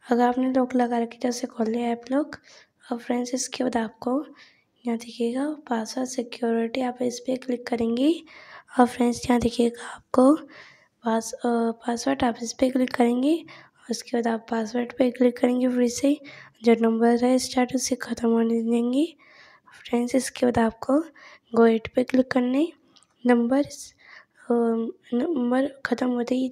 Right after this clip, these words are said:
तब जाके आपको गो इट पे क्लिक करना होगा। और इसके बाद आपको सेकंड इंटरफेस नज़र आएगा। अब फ्रेंड्स, यहाँ देखिएगा सेट योर पासवर्ड,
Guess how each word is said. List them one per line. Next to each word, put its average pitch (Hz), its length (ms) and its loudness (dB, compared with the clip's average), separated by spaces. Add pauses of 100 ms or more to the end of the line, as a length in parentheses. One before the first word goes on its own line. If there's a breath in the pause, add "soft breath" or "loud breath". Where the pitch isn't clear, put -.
(120)
तब 240 320 -2
जाके 220 300 -4
आपको 233 200 -10
गो 233 220 2
इट 220 180 -4
पे - 140 -4
क्लिक 233 240 -8
करना 226 280 -4
होगा। 254 220 -6 (560 loud breath)
और 233 60 2
इसके 240 300 -6
बाद 240 160 -4
आपको 254 240 -6
सेकंड 240 380 -6
इंटरफेस 233 540 -6
नज़र 233 220 -2
आएगा। 233 260 -4 (680 soft breath)
अब 240 80 0
फ्रेंड्स, - 380 -10
यहाँ 226 120 -2
देखिएगा 240 360 -2
सेट 233 440 -4
योर 233 200 -2
पासवर्ड, 254 540 -6